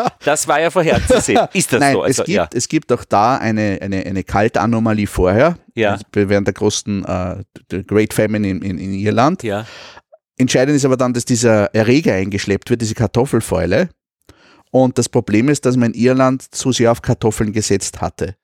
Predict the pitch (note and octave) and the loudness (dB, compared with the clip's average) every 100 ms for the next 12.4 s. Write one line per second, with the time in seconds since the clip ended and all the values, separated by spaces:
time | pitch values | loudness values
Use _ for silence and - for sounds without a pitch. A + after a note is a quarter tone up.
0 | _ G2+ G#2+ A#2 A#2 A2 G#2+ F#2+ A#2+ - | _ 0 2 0 0 0 -2 0 0 0
1 | - G2+ F#2+ D#2 - _ _ - F2 F#2+ | 0 2 2 0 -6 _ _ -8 -6 -4
2 | - F#2 A#2+ C3+ B2 A#2+ G#2+ G2+ G#2+ - | -8 -2 0 0 -2 -2 -2 0 0 -2
3 | A2 G2 G2+ G2+ - C#3+ C#3 C#3 C#3 - | -4 -4 -4 -4 -2 -4 -2 -2 -2 0
4 | D3 - - - - - A#2 - B2+ C#3 | -2 -4 -18 -20 -20 -4 -2 2 2 2
5 | C3 B2+ A2 A#2+ A#2+ G#2+ F#2 - - F#2+ | 2 2 2 2 2 0 -2 -4 -8 -6
6 | F#2 F#2 - E3+ A3 _ - A2 A#2 - | -2 -4 0 -2 -2 _ -14 -4 -4 -2
7 | A#2+ A#2+ A#2 A#2 - _ _ _ - B2 | -6 -2 -2 -2 -6 _ _ _ -4 -2
8 | A#2 A2 A2+ B2 B2 - A2 B2+ F#2 F2 | 0 0 2 4 2 2 2 2 0 -2
9 | F#2+ A2+ A2+ F#3 G#3+ - - _ _ _ | -4 -4 -2 -2 -2 -6 -20 _ _ _
10 | - A#2 B2+ D3 D3+ C3 - C3+ D3 - | -6 -6 -2 0 2 0 0 -2 -2 0
11 | A#2+ B2+ - B2+ - A#2 G#2+ - F#2 F2 | 0 0 0 0 2 0 0 0 -2 -2
12 | F2 E2+ E2 F2 | -4 -4 -4 -10